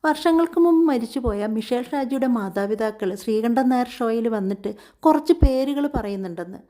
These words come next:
ആ പേരുകളൊക്കെ ഈ എലിസബത്തിനറിയാം. എങ്ങനെ ബാലയുടെ സുഹൃത്തുക്കളാണ്. പലവട്ടം എലിസബത്ത് ബാലയുടെ കൂടെ ഇവരെ കണ്ടിട്ടുണ്ട്.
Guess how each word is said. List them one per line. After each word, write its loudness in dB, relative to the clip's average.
ആ 4
പേരുകളൊക്കെ 0
ഈ 0
എലിസബത്തിനറിയാം. -2
എങ്ങനെ 2
ബാലയുടെ 0
സുഹൃത്തുക്കളാണ്. -2
പലവട്ടം 4
എലിസബത്ത് 0
ബാലയുടെ -2
കൂടെ -4
ഇവരെ -4
കണ്ടിട്ടുണ്ട്. -6